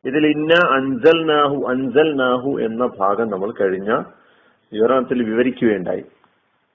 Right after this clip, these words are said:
ഇനി നമുക്ക് പരിശോധിക്കാനുള്ളത് ലൈലത്തുൽ ഖദറാണ്. ലൈലത്തുൽ ഖദർ എന്ന ഈ വിധി നിർണയ രാവ്, അല്ലെങ്കിൽ ഈ വിശുദ്ധ രാവ്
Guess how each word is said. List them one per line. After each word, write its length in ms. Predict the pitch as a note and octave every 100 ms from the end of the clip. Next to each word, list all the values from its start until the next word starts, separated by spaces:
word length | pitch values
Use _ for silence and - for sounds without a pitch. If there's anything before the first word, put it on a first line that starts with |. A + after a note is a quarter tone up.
| _ _ _ _ _ _ -
ഇനി 140 | B2+ E3+
നമുക്ക് 720 | E3 D3+ - E3+ E3 - C3
പരിശോധിക്കാനുള്ളത് 1120 | A#2 A2+ C#3+ C#3+ - C#3 B2+ G#2+ G#2 A2+ B2 G#2+
ലൈലത്തുൽ 960 | A2 A#2+ C3 C#3 D3 D3 D3+ D3 C#3+ -
ഖദറാണ്. 440 | A2+ F#2 G#2 F#2+ - _ _ _ _ _ _ _ _ _ _ _ _ _ _ _ _ _ _ _ _ _ _ _ _ -
ലൈലത്തുൽ 680 | B2+ D3 F3 F#3+ G3+ G3 -
ഖദർ 400 | D3 D3 D#3+ C#3
എന്ന 520 | B2+ B2 B2+ C3+ - _ _ _ _ -
ഈ 360 | A#2+ C3 B2 -
വിധി 360 | G#2+ A#2+ F#2+ C#3+
നിർണയ 600 | C3 A2+ A2 A2+ A#2 A#2+
രാവ്, 540 | G#2+ F#2+ G2+ G#2 G#2+ - -
അല്ലെങ്കിൽ 480 | G#2+ A2 A2+ A2+ A2+
ഈ 520 | A#2+ A#2 A#2+ A2 - - _ _ _ _ _ _ _
വിശുദ്ധ 520 | E3 A2+ C3+ - C#3+ -
രാവ് 460 | G#2 G2 G#2 G2